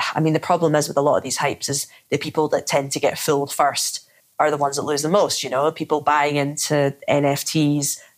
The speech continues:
because they're fooled by them lost a lot of money, you know? And, um, the same with many different crypto things. The same with even A I, you know, trying to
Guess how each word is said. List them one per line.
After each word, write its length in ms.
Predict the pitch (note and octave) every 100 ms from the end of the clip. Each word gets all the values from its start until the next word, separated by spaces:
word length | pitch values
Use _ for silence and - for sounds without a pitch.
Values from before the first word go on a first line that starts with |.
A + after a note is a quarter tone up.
| -
because 320 | D3 D3+ D3
they're 160 | C#3 C3
fooled 440 | - G3 F3+ -
by 280 | C3+ C3 B2+
them 340 | C3+ C3+ C#3 - _ _ _
lost 220 | G3 G#3+
a 20 | A3+
lot 140 | A3
of 60 | A3+
money, 420 | C#4 D3 C3+ -
you 100 | E3
know? 320 | D3 F3+ A3 -
And, 460 | D3+ D3+ D3 D3
um, 500 | D3+ D3 D3 C#3+ C#3+ -
the 60 | D#3+
same 220 | D#3 D#3+
with 120 | D3+
many 220 | D#3+ D#3+ D3+
different 280 | C#3+ -
crypto 280 | - - -
things. 320 | - A#2 E2
The 80 | E3+
same 220 | A3 B3+
with 120 | A3+ A3
even 220 | G3+ G3+
A 160 | G2
I, 220 | G#3+ G2 C#3+
you 200 | B2+ C3
know, 280 | C#3 E3
trying 300 | F#3+ D#3 D3+
to 200 | D#3+ D3+